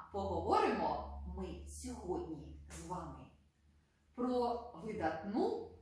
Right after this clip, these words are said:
особистість. А яку? Напевно, ви вже здогадалися. Тарас Григорович Шевченко.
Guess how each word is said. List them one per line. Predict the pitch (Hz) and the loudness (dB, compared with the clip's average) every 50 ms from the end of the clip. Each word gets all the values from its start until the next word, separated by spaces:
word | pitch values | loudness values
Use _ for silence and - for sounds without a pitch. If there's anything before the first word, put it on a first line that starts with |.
| - - | -14 -10
особистість. | - 240 240 - - 269 262 220 196 185 165 - - - - - - - - - - - - _ _ _ _ _ _ _ _ _ _ _ _ - - - - - - - | -8 -8 -6 -8 -8 -10 -10 -10 -10 -10 -10 -10 -10 -12 -14 -16 -18 -18 -20 -20 -20 -20 -20 _ _ _ _ _ _ _ _ _ _ _ _ -18 -16 -14 -14 -14 -14 -12
А | 156 | -12
яку? | 156 151 175 170 170 - - 262 381 381 - - 330 - - _ _ _ _ _ _ _ _ _ _ _ - | -10 -10 -10 -12 -14 -6 0 0 2 2 0 -2 -8 -12 -16 _ _ _ _ _ _ _ _ _ _ _ -4
Напевно, | 185 180 190 - 214 226 233 233 - - | 0 0 2 2 2 2 2 2 0 0
ви | 208 | -2
вже | 202 202 190 190 | -2 -2 -4 -4
здогадалися. | 190 196 190 185 185 - - - - - - - - - - - - - _ _ _ _ _ _ _ _ _ _ _ _ | -4 -2 -2 -2 -2 -2 -2 -2 -2 -2 -4 -8 -10 -14 -16 -18 -18 -20 _ _ _ _ _ _ _ _ _ _ _ _
Тарас | - 381 381 - - - - - - - - - - - - - - - _ _ | 4 8 8 8 10 10 8 8 8 8 6 2 0 -4 -8 -12 -16 -20 _ _
Григорович | - 165 147 170 180 160 160 160 165 - 202 254 320 311 277 262 - - - - - - - _ _ _ _ _ - - | -18 -14 -12 -8 -6 -6 -6 -6 -2 0 2 2 4 2 2 -2 -4 -6 -8 -12 -14 -18 -20 _ _ _ _ _ -20 -16
Шевченко. | - - - 233 - - - - 196 190 185 170 170 - - - - - | -14 -12 -12 -12 -14 -14 -14 -12 -12 -10 -12 -12 -12 -12 -14 -14 -14 -16